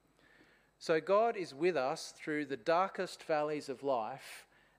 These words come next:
and even in death. And there's a wonderful, um, line in a commentary that I read on this psalm that says,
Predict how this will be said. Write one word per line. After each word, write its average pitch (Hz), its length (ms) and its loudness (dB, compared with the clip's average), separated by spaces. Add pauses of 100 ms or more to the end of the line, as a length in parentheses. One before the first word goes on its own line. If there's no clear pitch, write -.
(380)
and 127 200 -2
even 156 380 2
in 131 220 -4
death. 113 540 -4 (880)
And 147 120 0
there's 151 120 0
a 160 60 0
wonderful, 170 540 0
um, 123 420 -4 (380)
line 143 340 2
in 127 100 -4
a 123 40 -4
commentary 156 420 -2
that 127 120 0
I 123 40 2
read 120 180 -2
on 120 80 -4
this 120 140 -8
psalm 120 280 -4
that 123 120 -6
says, 131 320 -4